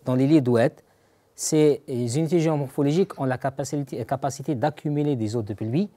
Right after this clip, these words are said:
surtout de l'automne, et celles de l'hiver, parce qu'on ne pleut pas souvent,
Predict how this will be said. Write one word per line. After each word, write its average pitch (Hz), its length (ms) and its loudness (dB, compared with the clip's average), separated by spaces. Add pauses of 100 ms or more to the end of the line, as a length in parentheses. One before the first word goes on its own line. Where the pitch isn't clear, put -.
(200)
surtout - 280 -6
de 113 100 0
l'automne, 156 420 2 (600)
et 120 100 -2
celles 139 240 0
de 123 80 0
l'hiver, 113 400 2
parce 110 160 -8
qu'on 120 80 -4
ne 101 40 -6
pleut 110 200 -4
pas 120 180 -2
souvent, 110 600 -4